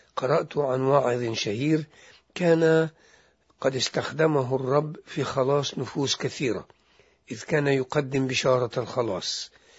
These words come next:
ولكنه قبل أن يعظ الناس كان يدخل في غرفته ويغلق الباب وتسيل الدموع من عينيه شفقة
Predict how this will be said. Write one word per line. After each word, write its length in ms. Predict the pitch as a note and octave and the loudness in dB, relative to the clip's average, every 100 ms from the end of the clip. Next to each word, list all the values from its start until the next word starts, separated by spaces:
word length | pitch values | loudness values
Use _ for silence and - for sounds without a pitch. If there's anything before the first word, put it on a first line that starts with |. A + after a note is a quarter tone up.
| - - _ - | -20 -20 _ -4
ولكنه 720 | D3+ D#3 F3 E3+ D#3+ D#3+ E3 | -4 -2 0 2 4 2 0
قبل 280 | D#3+ E3 D#3+ | 0 2 2
أن 200 | D#3+ D3+ | 2 2
يعظ 340 | D#3 D3 D3 | 4 2 2
الناس 560 | D3 C#3+ D3 A#2+ - - _ _ _ _ | 2 2 2 0 -6 -10 _ _ _ _
كان 200 | D#3+ D#3 | -4 0
يدخل 440 | C#3+ D3+ - C#3+ | 4 2 0 -6
في 160 | C#3+ D#3+ | -6 -4
غرفته 720 | C3+ C#3 A#2 D#3+ D3+ E3 D#3 D#3 - - _ - | -2 -2 0 0 0 -2 -4 -4 -12 -20 _ -8
ويغلق 640 | A2+ D3+ D#3 D3+ D3 - | -2 -2 0 -2 -2 -4
الباب 560 | C#3 B2+ C#3+ D3 D3+ D#3 _ - - _ - | -4 2 6 6 6 2 _ -20 -20 _ -6
وتسيل 720 | B2+ - C#3 - G3 F#3+ F#3+ - | -6 -4 -4 -2 2 2 0 -4
الدموع 560 | D#3+ D3+ E3 E3+ E3+ | -2 0 4 4 4
من 180 | D3+ D#3+ | 4 2
عينيه 600 | D3 D3+ C#3+ C#3+ B2 A2+ - - - | 2 2 2 2 0 -8 -10 -20 -10
شفقة 540 | - F#3 D#3+ F#3+ - | -4 -2 0 -2 0